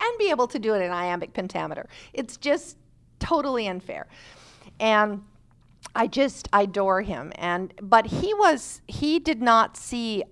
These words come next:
at all a bar-, a boundary between comedy and tragedy. I mean, he has, has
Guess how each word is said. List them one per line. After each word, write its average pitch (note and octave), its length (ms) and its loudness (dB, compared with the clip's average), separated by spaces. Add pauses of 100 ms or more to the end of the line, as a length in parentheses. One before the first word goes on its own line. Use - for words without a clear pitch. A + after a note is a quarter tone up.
(440)
at G3 180 4
all B3+ 640 6
a F#3 60 0
bar-, F#3 340 2
a F#3 140 0 (240)
boundary F3 440 0
between E3 580 -10
comedy E3 440 -6
and D3 100 -12
tragedy. - 480 -12
I - 60 -12
mean, F3 180 -8
he G3 140 -4
has, F3+ 380 -4 (440)
has G3+ 280 -2